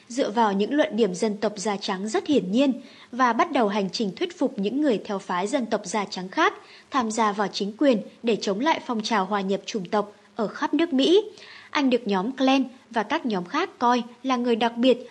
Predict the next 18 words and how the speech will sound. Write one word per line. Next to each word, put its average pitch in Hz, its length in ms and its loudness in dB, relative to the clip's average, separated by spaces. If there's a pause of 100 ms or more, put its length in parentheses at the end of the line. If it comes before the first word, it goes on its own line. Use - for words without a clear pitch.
(120)
trong 208 220 -4
số 202 160 -2
những 196 300 -4
người 311 140 2
ly 196 180 0
khai, 269 340 2 (380)
người 262 180 4
bài 214 220 2
Do 202 200 0
Thái 208 460 0
và 220 220 0
thượng 233 280 -2
đẳng 196 220 0
da 202 180 -2
trắng. 214 360 0 (520)
Và 247 100 0
sau 233 200 -2
đó, 208 380 2